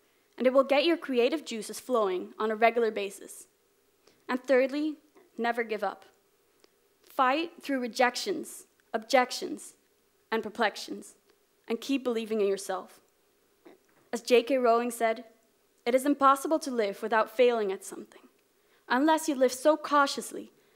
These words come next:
that you might as well not have lived at all, in which case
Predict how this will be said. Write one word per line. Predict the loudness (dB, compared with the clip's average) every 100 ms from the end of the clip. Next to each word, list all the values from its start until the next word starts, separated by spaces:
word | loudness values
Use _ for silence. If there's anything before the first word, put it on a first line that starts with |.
| _ -6
that | -2
you | 2
might | 2 2
as | 0
well | 0 2
not | 2 2 2
have | -2 -2
lived | -2 -2 -4
at |
all, | -4 -6 -8 _ _ _ _ _ _ -6
in | -2
which | 0 0 -2
case | -4 -4 -6 -14